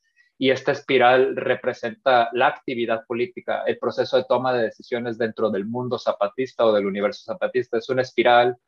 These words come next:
vamos poquito a poquito, yendo en espiral hacia el centro. Pasó algo, no hubo consenso aquí, hay que regresar hasta el principio, hasta el principio de la espiral. Se toman decisiones nuevamente, nos volvemos a ir hacia el centro. Pasó algo, hay que regresar. Entonces, siempre es un ir y venir,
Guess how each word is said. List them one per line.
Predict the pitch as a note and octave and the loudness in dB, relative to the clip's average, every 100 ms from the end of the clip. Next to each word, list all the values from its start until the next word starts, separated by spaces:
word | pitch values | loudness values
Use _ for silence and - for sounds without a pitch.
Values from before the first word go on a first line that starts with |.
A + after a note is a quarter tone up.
| _ _ _ - | _ _ _ 0
vamos | A2+ B2+ - | 2 2 -2
poquito | A2 B2+ C3 | -4 -2 -2
a | B2 | -2
poquito, | A#2 B2+ B2 - A#2+ B2 - | -4 -4 -4 -2 -2 -2 -4
yendo | A#2 A2+ A#2 | -4 -2 -4
en | |
espiral | A#2 - A2 A2+ | -6 -2 0 0
hacia | A2+ G#2+ | -2 -8
el | |
centro. | - C3 C3 B2+ C3 C3 - _ _ _ - | -6 -6 -4 2 2 2 -6 _ _ _ -4
Pasó | A#2+ C3 B2 | -2 2 4
algo, | C3 C3 | 4 0
no | B2+ B2 | -2 -2
hubo | A#2+ | -2
consenso | A2+ G#2+ A2+ A#2 | -6 -12 -14 -14
aquí, | - B2+ | -4 2
hay | A#2+ F#2+ | 2 0
que | - | -4
regresar | A2+ A#2 B2 - C3+ D3+ - _ | -6 -6 -6 0 2 0 -4 _
hasta | - - | -12 -10
el | G#2 | -8
principio, | G2+ G2 C#3+ C#3+ C#3+ C#3 | -8 -8 -8 -8 -6 -6
hasta | C3+ B2 | -6 -8
el | A2+ | -6
principio | G2+ B2 A#2+ | -4 -4 -2
de | A#2 | -2
la | |
espiral. | A2+ A2 A2 B2+ C3+ - _ _ | -2 0 4 4 2 -2 _ _
Se | - D#3+ | -10 -2
toman | A#2+ B2 B2 | 0 2 0
decisiones | A#2+ G#2+ B2+ B2 | -4 -8 -6 -6
nuevamente, | A#2+ A#2+ A#2 A#2+ B2 C3 | -2 0 0 -2 -4 -4
nos | A#2 G2+ | -4 -4
volvemos | G2 G2 G#2+ A#2 A2 | -2 0 0 -2 -4
a | |
ir | A#2 | -4
hacia | A2+ G#2 | -4 -6
el | F#2+ | -8
centro. | - A#2 A#2 A#2 A#2+ - _ _ - _ _ _ | -6 -8 -6 -4 -4 -6 _ _ -20 _ _ _
Pasó | - A2 A#2+ | -2 2 4
algo, | B2 B2+ | 4 6
hay | C3 | 4
que | C3 | 4
regresar. | B2 A2 G#2 A#2+ | 4 2 0 -4
Entonces, | A#2 B2 - _ | -4 -8 -12 _
siempre | - D3 D3 D3+ | -4 2 2 2
es | D3 | -2
un | D3 C#3 | -2 0
ir | C3 | 0
y | C3+ | 2
venir, | G#2+ A#2 A#2+ | 2 0 -4